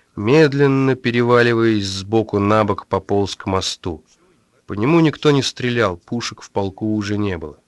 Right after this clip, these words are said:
Танк медленно подполз к мосту, остановился, сделал три выстрела, снаряды разорвались где-то совсем недалеко, за спиной у Сеньки, и пошёл по настилу.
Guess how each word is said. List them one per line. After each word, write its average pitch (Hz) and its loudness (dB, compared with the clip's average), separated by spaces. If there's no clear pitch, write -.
Танк 98 -2
медленно 98 -2
подполз 98 -8
к - -18
мосту, 110 -6
остановился, 113 -6
сделал 117 0
три 120 -4
выстрела, 113 -4
снаряды 101 -2
разорвались 101 -4
где-то 98 -8
совсем 104 -6
недалеко, 104 -6
за 101 -8
спиной 110 0
у 104 -4
Сеньки, 92 -6
и 107 -8
пошёл 113 0
по 107 -8
настилу. 90 -8